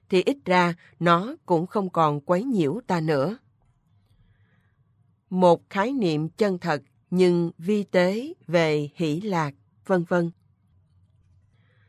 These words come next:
Chân thật có nghĩa là chúng ta thật sự đang trải nghiệm điều đó. Chữ vi tế được dùng để diễn tả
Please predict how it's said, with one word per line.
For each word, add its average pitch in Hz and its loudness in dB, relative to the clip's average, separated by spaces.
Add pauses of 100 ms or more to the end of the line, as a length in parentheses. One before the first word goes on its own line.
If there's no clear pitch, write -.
(200)
Chân 220 2
thật 170 -2 (240)
có 240 0
nghĩa 190 0
là 170 -2
chúng 196 -4
ta 175 -2
thật 156 -4
sự 151 -2
đang 185 0
trải 165 -2
nghiệm 165 -2
điều 156 0
đó. 170 2 (800)
Chữ 170 2
vi 180 4
tế 190 -2
được 175 -2
dùng 160 0 (180)
để 175 0
diễn 170 0
tả 160 0